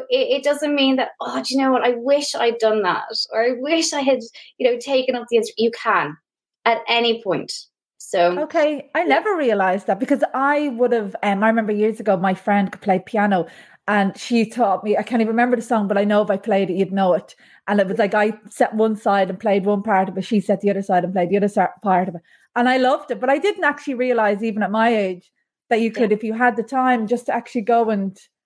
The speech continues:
Speaker 2: and learn it and have it, that skill. Um, and especially, like you say, if it becomes like a meditation. And are there
Speaker 1: Mm-hmm.
Speaker 2: any instruments that are easy? So let's say for anybody listening and they would love their children to be involved in music and, you know, have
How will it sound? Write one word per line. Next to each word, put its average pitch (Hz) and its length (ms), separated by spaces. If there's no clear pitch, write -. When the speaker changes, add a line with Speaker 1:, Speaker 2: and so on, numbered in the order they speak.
Speaker 2:
and 233 160
learn 214 400
it 240 140
and 185 120
have 214 240
it, 262 120
that 208 240
skill. 214 460
Um, 180 500
and 240 100
especially, 262 380
like 220 160
you 202 60
say, 208 200
if 180 100
it 202 100
becomes 214 320
like 202 120
a 202 40
meditation. 196 760
And 262 120
are 285 120
there 233 200
Speaker 1:
Mm-hmm. 311 140
Speaker 2:
any 403 200
instruments 262 680
that 233 160
are 202 260
easy? 233 340
So 226 160
let's 240 300
say 208 300
for 208 120
anybody 202 280
listening 196 540
and 185 260
they 196 140
would 190 160
love 190 180
their 190 100
children 190 520
to - 80
be 180 320
involved 190 420
in 185 80
music 180 400
and, 202 160
you 277 140
know, 247 120
have 262 260